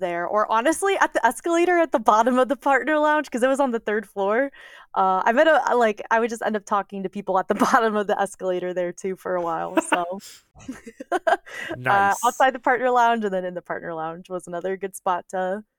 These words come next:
Speaker 1: meet new people.
Speaker 2: So, so let's, let's kinda go over this, uh, day by day, I guess.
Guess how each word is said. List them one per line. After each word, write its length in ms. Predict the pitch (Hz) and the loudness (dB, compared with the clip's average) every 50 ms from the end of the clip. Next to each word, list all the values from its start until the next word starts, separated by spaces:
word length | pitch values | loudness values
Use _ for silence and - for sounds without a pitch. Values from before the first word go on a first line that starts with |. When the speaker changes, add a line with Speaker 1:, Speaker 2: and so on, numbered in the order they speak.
| _ _ _ _ | _ _ _ _
Speaker 1:
meet 120 | 220 220 - | -8 -8 -8
new 120 | 202 208 | -10 -12
people. 500 | 196 - 202 196 - 214 214 214 226 226 - _ _ _ _ _ _ - | -14 -14 -16 -8 -4 -2 0 0 -2 -4 -8 _ _ _ _ _ _ -10
Speaker 2:
So, 260 | - - 202 196 - - | -6 -4 -6 -6 -6 -10
so 160 | 160 - 220 214 | -4 0 2 4
let's, 340 | 247 277 277 - - - - 196 | 6 4 4 2 -2 -12 -10 -6
let's 180 | 202 240 247 - | -6 -6 -4 -4
kinda 300 | - 220 190 196 180 160 | -4 -4 -2 0 0 0
go 320 | 135 156 165 156 160 160 | 0 0 0 0 0 0
over 260 | - 156 151 139 143 143 | -2 -2 -2 -2 -2 -4
this, 320 | 139 135 139 - - - - - | -6 -6 -8 -8 -12 -14 -12 -10
uh, 320 | 127 120 117 113 113 113 | -8 -8 -6 -8 -10 -12
day 260 | 117 117 151 143 151 143 | -10 -6 -2 -2 -2 0
by 200 | 135 127 120 117 | -2 -4 -4 -6
day, 400 | 113 - 131 117 113 113 117 107 | -8 -12 -12 -12 -12 -12 -14 -14
I 120 | 104 117 | -16 -16
guess. 460 | 113 - 123 127 135 - - - - | -14 -10 -10 -10 -8 -10 -10 -14 -14